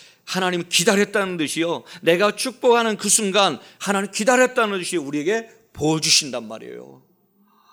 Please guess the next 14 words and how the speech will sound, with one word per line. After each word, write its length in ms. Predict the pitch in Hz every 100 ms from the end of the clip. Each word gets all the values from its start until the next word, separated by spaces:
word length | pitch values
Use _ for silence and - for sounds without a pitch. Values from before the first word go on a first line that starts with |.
| _ _ _ _ _ _ _ _
여러분, 760 | 131 131 127 123 113 127 175 180 _ - - -
그 260 | - 165
은혜가 320 | 165 156 156
여러분들의 360 | 139 143 139 135
삶 260 | - 147 139
가운데 640 | 139 117 110 104 127 -
일어나게 420 | - 131 135 127 123
되기를 380 | 113 110 110
주의 180 | - 123
이름으로 380 | 113 107 104 101
축복합니다. 920 | - - 131 113 104 98 101 95 110 _ _ _ -
예. 220 | - 113 _ _ _ - -
오늘 240 | 147 196
본문은요, 760 | - 175 180 196 160 120 127 240